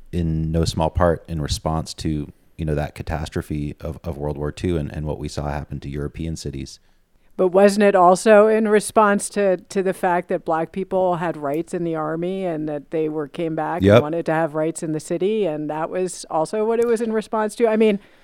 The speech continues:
Speaker 2: I,
Speaker 1: Yeah,
Speaker 2: I
Speaker 1: no,
Speaker 2: don't know.
Speaker 1: absolutely. I actually think that's better understood at this point than, than the extent to which the nuclear stuff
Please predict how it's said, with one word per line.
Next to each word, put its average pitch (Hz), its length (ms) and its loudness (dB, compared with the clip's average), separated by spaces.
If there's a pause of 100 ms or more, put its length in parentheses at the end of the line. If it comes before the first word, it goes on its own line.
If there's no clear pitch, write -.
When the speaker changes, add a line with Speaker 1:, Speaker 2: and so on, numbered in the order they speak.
(340)
Speaker 2:
I, - 100 -10
Speaker 1:
Yeah, 151 100 6
Speaker 2:
I - 40 6
Speaker 1:
no, 131 80 6
Speaker 2:
don't 113 100 4
know. 113 60 4
Speaker 1:
absolutely. 117 480 2
I 117 100 2
actually 127 220 0
think 110 160 -4
that's 98 180 0
better 87 420 2
understood 80 520 -2
at 104 100 -4
this 110 140 -2
point 135 420 -2
than, 85 480 0
than 80 480 0 (220)
the 85 120 -4
extent 82 460 0
to 87 120 0
which 76 500 -2 (360)
the 92 140 0
nuclear 87 500 2
stuff - 540 -2